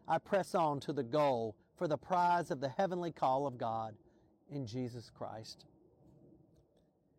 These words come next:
No matter his current circumstance, which is not good for Paul, Paul is still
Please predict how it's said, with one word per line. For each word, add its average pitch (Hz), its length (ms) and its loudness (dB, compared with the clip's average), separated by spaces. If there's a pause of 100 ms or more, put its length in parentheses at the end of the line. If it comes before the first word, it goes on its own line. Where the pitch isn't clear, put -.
(2250)
No 190 160 0
matter 202 440 2
his 175 240 0
current 175 380 0
circumstance, 139 840 -2
which 180 340 0
is 185 320 2
not 175 380 2
good 123 420 4
for 123 160 0
Paul, 107 420 0 (800)
Paul 196 320 4
is 165 100 2
still 185 360 0